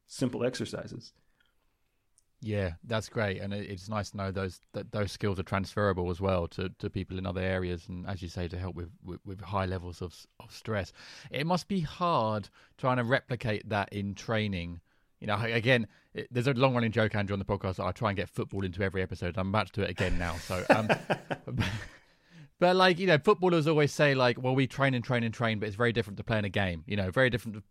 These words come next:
Speaker 2: playing in front of sixty thousand people. Like, that is a different pressure you can't replicate in training. And it must be kind of similar maybe to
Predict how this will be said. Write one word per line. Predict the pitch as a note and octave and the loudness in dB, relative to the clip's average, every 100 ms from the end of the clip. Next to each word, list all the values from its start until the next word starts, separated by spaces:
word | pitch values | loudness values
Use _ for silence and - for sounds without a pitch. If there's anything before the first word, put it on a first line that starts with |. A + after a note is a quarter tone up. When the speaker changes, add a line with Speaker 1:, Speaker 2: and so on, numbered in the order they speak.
| _ | _
Speaker 2:
playing | - A#2 | -2 0
in | A2 | 0
front | G#2+ | -2
of | G#2 | -4
sixty | G#2+ - | -4 -6
thousand | G#2+ G2+ F#2+ | 0 0 0
people. | G#2 G2 G2 F#2+ | -2 -2 -2 0
Like, | F#2+ - | 0 0
that | G#2+ F#2 | 0 0
is | F2+ | -4
a | |
different | D#2+ G2 - F#2+ | -4 -6 -6 -4
pressure | G2 - | -4 -4
you | G2 | -6
can't | G#2 G2 | -6 -6
replicate | G2 - - | -6 -8 -10
in | |
training. | A2 A2+ G#2+ | -6 -4 -2
And | B2+ | -2
it | C#3 | 0
must | D#3 - | 0 0
be | |
kind | C#3 D#3 C#3+ | -4 -2 -2
of | |
similar | - C#3+ C3 | -2 -4 0
maybe | B2 A#2+ A2+ | 0 0 0
to | - B2 | 0 0